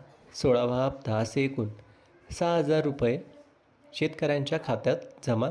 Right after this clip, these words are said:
झाले. शेतकरी मित्रांनो, ज्या शेतकऱ्यांची ईकेवायसी पूर्ण नाही, ईकेवायसी म्हणजेच तुमचे जे कागदपत्र आहे त्याच्यामध्ये त्याची पडताळणी झाली की नाही ते त्यांना म्हणायचं आहे,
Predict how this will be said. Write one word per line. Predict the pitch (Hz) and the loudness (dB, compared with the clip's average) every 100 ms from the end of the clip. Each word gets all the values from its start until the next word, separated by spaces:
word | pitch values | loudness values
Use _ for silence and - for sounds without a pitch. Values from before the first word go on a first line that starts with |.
| 170 | -2
झाले. | 139 101 98 - _ _ _ _ _ - - - - - - | -2 -2 -4 -12 _ _ _ _ _ -20 -20 -20 -20 -20 -10
शेतकरी | - 123 113 - 117 | -4 -4 -4 -2 0
मित्रांनो, | 113 113 139 110 127 - - - - - - 123 | 0 0 -2 -2 -6 -12 -20 -20 -20 -20 -12 -2
ज्या | 165 202 | 0 0
शेतकऱ्यांची | - 143 - 139 139 139 143 151 147 - | -2 -4 0 0 2 -2 -4 -6 -4 -2
ईकेवायसी | 156 165 147 127 123 127 - 123 107 - - _ - | -2 0 0 2 2 0 -2 -6 -6 -10 -20 _ -2
पूर्ण | 139 135 | 0 2
नाही, | 143 135 135 - 98 - - - _ _ _ _ - | 2 0 -2 -4 -8 -10 -20 -20 _ _ _ _ -8
ईकेवायसी | 151 151 143 147 143 156 | -4 2 4 2 0 0
म्हणजेच | 127 123 143 - - - _ _ _ _ - | 0 2 0 -2 -8 -20 _ _ _ _ -6
तुमचे | 131 127 135 | -4 0 0
जे | 135 | 0
कागदपत्र | 135 120 135 135 131 139 | 0 -2 -2 -2 -2 0
आहे | 131 113 117 127 - - - | 0 0 -2 -6 -12 -10 -2
त्याच्यामध्ये | 123 135 131 127 127 131 - - - - | -2 0 0 0 0 -2 -8 -20 -20 -6
त्याची | 127 117 | -4 -2
पडताळणी | 143 135 127 143 139 135 | 0 2 4 2 2 0
झाली | 123 120 | 0 -2
की | 123 | -4
नाही | 107 104 107 - _ _ _ - | -6 -8 -10 -20 _ _ _ -6
ते | |
त्यांना | 120 123 113 | -2 -2 -2
म्हणायचं | 139 113 107 - | -2 0 0 -2
आहे, | 104 | -4